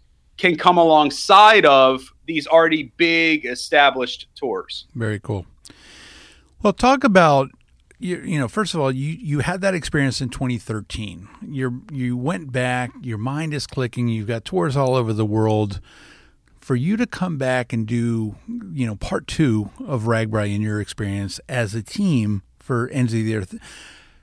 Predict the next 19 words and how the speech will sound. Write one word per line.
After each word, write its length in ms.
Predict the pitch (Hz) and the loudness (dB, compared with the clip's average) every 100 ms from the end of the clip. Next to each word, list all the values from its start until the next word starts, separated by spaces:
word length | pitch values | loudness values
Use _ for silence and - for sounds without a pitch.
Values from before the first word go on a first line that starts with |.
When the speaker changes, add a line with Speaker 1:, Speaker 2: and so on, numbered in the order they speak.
| _ _ 220 | _ _ -12
Speaker 2:
tell 460 | 262 190 208 202 - | -6 -4 -2 -4 -4
the, 140 | 170 - - | -8 -10 -8
tell 200 | 202 220 | -6 0
our 140 | 165 | 0
listeners 800 | 131 120 - 113 107 107 101 - | 2 0 -2 -4 -2 -4 -6 -8
what 520 | 170 139 139 147 - | -8 -6 -2 -2 -2
that 200 | 143 135 | -6 -4
mission 520 | 135 127 123 - 117 107 | -2 -2 0 -2 -2 0
was 360 | 107 107 101 | 0 -2 -4
when 140 | 117 110 | -6 -6
you 80 | |
came 300 | 110 - 131 | -6 -6 -6
together 340 | 113 120 113 110 | -6 -6 -6 -4
as 180 | 104 98 | -6 -8
a 60 | |
team 380 | - - 110 101 | -12 -8 -6 -6
this 180 | 101 92 | -8 -8
past 400 | - 95 87 - | -8 -8 -10 -14
year. 220 | 85 - | -16 -18